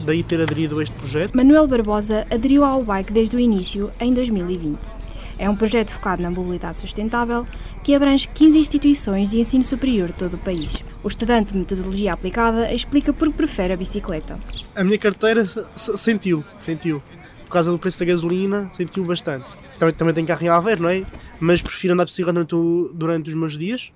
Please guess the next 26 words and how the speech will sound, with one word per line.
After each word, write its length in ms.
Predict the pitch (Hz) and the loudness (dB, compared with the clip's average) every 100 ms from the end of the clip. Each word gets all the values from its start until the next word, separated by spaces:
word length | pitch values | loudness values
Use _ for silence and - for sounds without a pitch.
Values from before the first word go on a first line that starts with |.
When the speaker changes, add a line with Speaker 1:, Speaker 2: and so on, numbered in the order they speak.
| - | -14
Speaker 1:
porque 160 | - | -6
é 40 | 147 | -2
mais 160 | 147 | -2
fácil. 440 | - 156 165 202 - _ _ - | -2 0 0 -4 -12 _ _ -4
Também 120 | 156 | -2
para 100 | 156 | -2
me 40 | |
deslocar, 380 | 147 151 165 170 | -4 -4 0 2
é 40 | |
muito 180 | 175 170 | 2 0
mais 140 | 165 143 | 0 0
rápido 320 | 156 151 165 | 0 -2 -4
no 80 | 147 | -8
trânsito. 380 | 143 139 170 _ - - - - - | -8 -8 -12 _ -20 -20 -18 -12 -4
É 60 | |
uma, 260 | 160 156 160 | 2 2 2
é 60 | 180 | 2
uma 120 | 165 | 0
vantagem 360 | 165 175 165 | 0 0 0
que 80 | 160 | 0
eu 80 | 160 | -2
vejo 200 | 160 143 | -2 -2
neste 200 | 156 - | -6 -4
meio 100 | 156 | -6
de 60 | - | -4
transporte. 560 | 147 - 175 240 - | -10 -4 -2 -4 -8